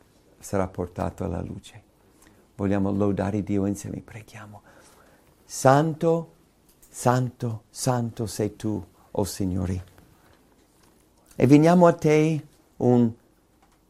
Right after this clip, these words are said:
un popolo che in realtà siamo dei vermi. Non abbiamo alcun valore in noi stessi,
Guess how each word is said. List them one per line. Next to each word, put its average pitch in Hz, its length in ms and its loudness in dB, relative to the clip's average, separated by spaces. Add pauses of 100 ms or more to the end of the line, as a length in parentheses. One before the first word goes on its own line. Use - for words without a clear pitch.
(640)
un 104 120 -6
popolo 123 360 4
che 123 120 0
in 113 100 2
realtà 110 480 0
siamo 110 360 -2
dei 101 140 2
vermi. 92 580 -2 (1200)
Non 143 400 6
abbiamo 123 560 -2
alcun 139 440 -4
valore 120 480 -2
in 123 160 2
noi 110 200 0
stessi, 143 680 -6